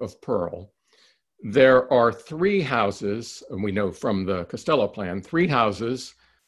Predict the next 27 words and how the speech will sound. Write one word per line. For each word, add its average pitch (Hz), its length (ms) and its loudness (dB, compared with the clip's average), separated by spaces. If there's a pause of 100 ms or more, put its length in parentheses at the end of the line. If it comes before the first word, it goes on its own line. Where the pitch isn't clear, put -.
(120)
side 127 340 2
by 120 140 4
side 95 400 -2
there. 95 320 -4 (580)
Two 247 240 2
of 147 100 6
them 104 500 -2
were 117 520 4
the 110 180 0
homes 123 560 0 (120)
of 110 400 0 (360)
two 196 200 0
people 139 440 4
who 123 180 0
were 113 200 2
sort 131 320 2
of, 113 340 0
I 120 60 -2
guess 139 220 2
they 151 100 4
were 123 160 2
leaders 131 540 0
of 107 240 -2
a 107 60 0
political 127 520 0
opposition 110 640 -4
party. 95 480 -6